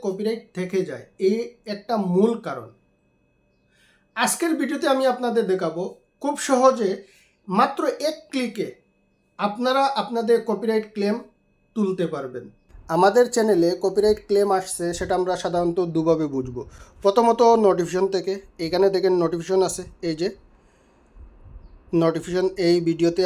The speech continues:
আমার কপিরাইট ক্লেম আসছে, ঠিক আছে? এটা একটা হলো কি নোটিফিকেশন বার থেকে। দ্বিতীয়ত হলো কি আমরা সরাসরি চলে যাব ওয়াইটি স্টুডিও। ওয়াইটি স্টুডিওতে যাওয়ার পরে আমরা এই যে নোটিফিকেশন বেল আছে,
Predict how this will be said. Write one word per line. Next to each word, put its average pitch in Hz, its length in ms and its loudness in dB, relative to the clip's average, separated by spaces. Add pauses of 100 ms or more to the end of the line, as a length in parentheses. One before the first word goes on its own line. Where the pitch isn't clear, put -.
আমার 170 180 2 (260)
কপিরাইট 180 360 0 (360)
ক্লেম 170 200 4 (100)
আসছে, - 280 -10 (480)
ঠিক 208 180 0
আছে? 190 160 -4 (640)
এটা 175 120 -2 (160)
একটা 190 200 0
হলো 208 180 6
কি 214 60 -2 (140)
নোটিফিকেশন 175 340 0 (100)
বার 160 140 2 (100)
থেকে। 214 180 0 (560)
দ্বিতীয়ত 233 360 2
হলো 277 160 4
কি 262 120 4
আমরা 226 200 2
সরাসরি 214 460 2
চলে 202 200 4
যাব 180 120 0 (280)
ওয়াইটি 156 340 0
স্টুডিও। 143 260 -10 (220)
ওয়াইটি 190 340 2
স্টুডিওতে 277 420 -4
যাওয়ার 233 240 8
পরে 240 200 4
আমরা 208 180 2 (600)
এই 190 100 2
যে 214 140 4
নোটিফিকেশন 208 300 0 (120)
বেল 190 160 4 (100)
আছে, 247 160 0